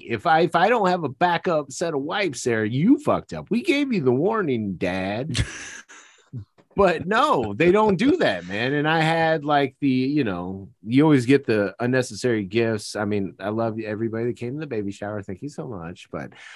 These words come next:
Speaker 1: um, you always get, like, the gifts where, like, you put the wipes in, like, a warmer or a holder or something, and they push 'em up.
Speaker 2: Yeah.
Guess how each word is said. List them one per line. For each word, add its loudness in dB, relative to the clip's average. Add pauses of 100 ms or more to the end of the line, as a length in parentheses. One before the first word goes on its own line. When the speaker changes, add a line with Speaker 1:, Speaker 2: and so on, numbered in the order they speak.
(180)
Speaker 1:
um, 2
you 6
always 4
get, 4
like, 2
the -2
gifts -2
where, 0
like, 0
you -4
put -2
the 4
wipes 2
in, -6
like, -6
a -2
warmer 0
or -2
a -4
holder 0
or -2
something, -2
and -2
they -2
push -2
'em 0
up. 2
Speaker 2:
Yeah. -6